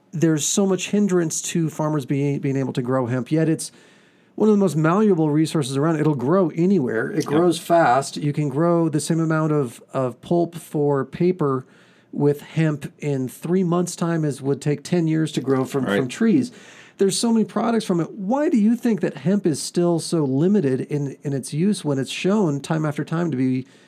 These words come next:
Speaker 1: such a valuable product from an
Speaker 2: Well,
Speaker 1: agricultural standpoint?
Speaker 2: yeah, as you said, uh, William Randolph Hearst had a lot to do with it. It was very popular before,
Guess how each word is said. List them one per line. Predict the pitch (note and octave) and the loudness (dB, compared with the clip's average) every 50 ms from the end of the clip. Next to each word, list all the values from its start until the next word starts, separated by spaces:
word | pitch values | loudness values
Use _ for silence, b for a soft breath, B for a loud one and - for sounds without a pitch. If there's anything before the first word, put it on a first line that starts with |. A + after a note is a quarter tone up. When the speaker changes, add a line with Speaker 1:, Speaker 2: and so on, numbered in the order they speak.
| b b | b b
Speaker 1:
such | - - - G#3 G3 - | -4 0 0 0 2 2
a | F3 D3 | 0 0
valuable | B2 B2+ C#3 C#3+ D3+ F3 F3+ F3 D3 C3+ B2+ A#2+ A#2 A#2 - - | 2 0 0 0 2 2 2 2 2 0 0 0 -2 -4 -6 -12
product | - - - - E3 F#3 F3 C#3+ - E3+ - - - | -16 -8 -4 -2 -2 0 -2 -2 -4 -6 -12 -14 -18
from | - - - - | -8 -4 0 0
an | A2+ | 0
Speaker 2:
Well, | - C3 | 0 0
Speaker 1:
agricultural | C#3 - - E3+ F3+ - E3 | -2 -2 -2 -2 -2 -2 -4
standpoint? | - - C3 B2+ B2+ - D3 - - - | -6 -6 -8 -8 -8 -8 -8 -8 -8 -8
Speaker 2:
yeah, | A2+ G#2+ | -8 -8
as | - F#2 G2+ A2+ B2 A#2+ G#2 G#2+ | -8 -8 -4 -2 -2 -2 -2 -4
you | G2 | -8
said, | - - C3+ B2+ A2 F#2+ D#2+ - F2+ | -6 -4 -2 -2 -2 -2 -4 -6 -6
uh, | F2+ E2+ E2+ E2+ E2 | -6 -4 -4 -4 -6
William | E2+ G2 G2 F#2+ F2+ F2+ | -4 -4 -4 -4 -6 -6
Randolph | F2 F2 F2 D#2+ D#2+ D#2+ - - | -8 -8 -8 -8 -8 -8 -10 -10
Hearst | - G2+ - - - | -10 -10 -10 -10 -10
had | D#2+ D#2+ D#2+ | -8 -8 -6
a | D#2+ | -6
lot | D#2 E2 F2+ F2 - | -6 -6 -8 -8 -10
to | - | -10
do | F2 F#2+ G2+ | -10 -8 -8
with | F2+ E2+ | -8 -8
it. | D#2+ E2 | -8 -6
It | F#2+ | -8
was | F2+ E2+ E2+ | -8 -8 -8
very | F2 F#2 G2 G#2 G#2 | -6 -4 -2 -2 -2
popular | G2+ - F2+ F2+ F#2 - G2 F2 E2+ E2+ E2 | -4 -4 -4 -4 -4 -4 -6 -6 -4 -6 -6
before, | D2+ - E2 E2 - - G2 G2 G2 F#2+ F#2 - | -6 -8 -12 -14 -10 -8 -6 -4 -4 -4 -6 -8